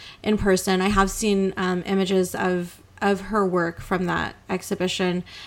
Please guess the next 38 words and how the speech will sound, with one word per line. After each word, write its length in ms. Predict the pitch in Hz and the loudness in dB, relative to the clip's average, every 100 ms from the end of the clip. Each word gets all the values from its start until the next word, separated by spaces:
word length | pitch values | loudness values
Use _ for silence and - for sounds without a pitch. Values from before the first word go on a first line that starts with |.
| - - | -10 0
Um, 300 | 202 190 190 | 2 2 2
and 180 | 202 202 | 4 6
I 180 | 202 | 4
was 200 | 220 208 | 2 0
just 180 | 220 202 | -2 -2
so 120 | 214 | 0
curious 600 | 202 - 202 196 196 196 - | -2 0 2 2 0 -4 -4
about 500 | 196 180 175 - - - - | 0 4 4 0 -8 -20 -14
the 720 | 180 180 180 175 170 175 180 - - | -6 0 2 2 0 -4 -8 -12 -10
hair, 280 | 196 226 220 - 180 | -4 -2 -2 -10 -12
hair 320 | 196 220 202 | -4 -2 -2
color, 580 | - 208 165 131 196 - - - - | -2 -2 -2 -4 -8 -12 -20 -18 -4
right? 280 | 185 170 - | -2 -2 -2
The 120 | 185 | 0
red 200 | 185 180 | 2 0
and 140 | 180 | 0
the 60 | 175 | -2
blue, 460 | - 180 170 170 175 - - - | -2 -2 0 -2 -6 -14 -20 -10
which 160 | - 190 | -6 -2
is 120 | 185 | -2
so 360 | - 208 196 190 | 0 2 4 4
very 380 | 190 185 185 | 2 4 2
vibrant. 680 | 170 165 170 170 165 151 - - - - - - - | 2 0 -2 -2 -4 -6 -12 -18 -20 -20 -20 -20 -6
Were 160 | 214 226 | -2 2
those 240 | 247 269 | 2 0
things 400 | - 208 220 220 | 0 0 0 -2
that 280 | 220 196 - | -2 -2 -4
sh-, 160 | - - | -8 -4
do 100 | 208 | -2
you 100 | 226 | 2
know 220 | 208 190 | 2 2
if 100 | 196 | 0
those 200 | 196 190 | 0 0
are 80 | 190 | 0
things 320 | 185 180 180 | -2 -4 -4
that 180 | - 190 | -6 -8
she 300 | - - 180 | -6 -2 0
dyed 580 | 165 160 165 165 175 | 0 0 2 0 -2